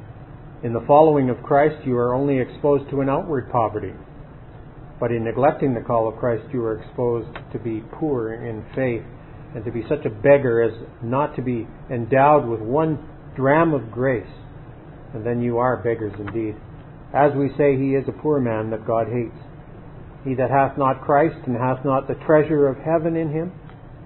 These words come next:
he is exposed to worse poverty a thousand times than when, than he can be for embracing the call of Jesus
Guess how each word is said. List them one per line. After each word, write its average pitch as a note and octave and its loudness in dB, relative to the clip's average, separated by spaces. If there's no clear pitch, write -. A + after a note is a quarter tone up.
he D3+ 6
is D3+ 4
exposed D#3+ 2
to C#3+ 0
worse C#3+ 2
poverty A#2 2
a A#2 -12
thousand D3 6
times A2 -8
than A#2 -6
when, A#2+ -4
than A#2+ -6
he A2+ -6
can A#2+ -4
be G#2+ -8
for A2 -6
embracing A2+ -6
the G#2 -10
call A2 0
of G2+ -4
Jesus G#2 -4